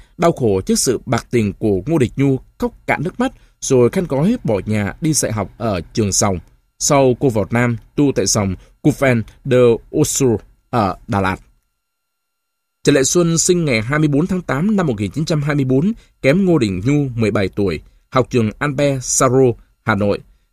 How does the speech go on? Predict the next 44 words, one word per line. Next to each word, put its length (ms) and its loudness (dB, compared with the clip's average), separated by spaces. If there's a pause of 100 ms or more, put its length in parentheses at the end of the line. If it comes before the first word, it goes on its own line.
Theo 380 2
những 180 -2
người 280 0
cùng 280 -4
thời 280 -2
và 280 -4 (100)
nhiều 160 0
tư 140 -2
liệu 400 -2
để 120 -2
lại, 240 -4 (300)
Trần 120 4
Lệ 100 2
Xuân 340 -2
là 120 -4
người 200 -4
sắc 240 -4
sảo, 320 -4 (120)
có 120 -2
cặp 180 -8
mắt 140 -4 (220)
đa 220 -2
tình, 220 -2 (240)
nụ 120 0
cười 240 0
khêu 320 2
gợi, 280 0 (220)
giỏi 340 -2
khiêu 120 2
vũ, 320 0 (200)
bản 160 -2
tính 300 -2 (260)
đành 240 0
hanh, 240 0 (340)
đa 200 -2
sự, 280 -2 (200)
thích 140 -2 (280)
tham 180 -2
gia 260 -2
vào 280 -4
những 140 -6
việc 220 -6
chính 160 -4
trị. 200 -4